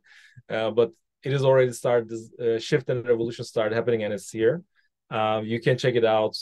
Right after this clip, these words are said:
different kind of, uh, algorithms, or if you're a coder, you can use GitHub Copilot, uh, for your use case to write code faster.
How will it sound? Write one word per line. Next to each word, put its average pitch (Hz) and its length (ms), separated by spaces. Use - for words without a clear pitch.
different 113 340
kind 104 240
of, 101 240
uh, 95 300
algorithms, 101 680
or 92 300
if 113 160
you're 117 160
a 107 60
coder, 107 320
you 98 120
can 101 160
use 95 160
GitHub 98 300
Copilot, 92 560
uh, 95 240
for 98 160
your 95 160
use 117 160
case 120 360
to 95 100
write 92 320
code 107 220
faster. 135 520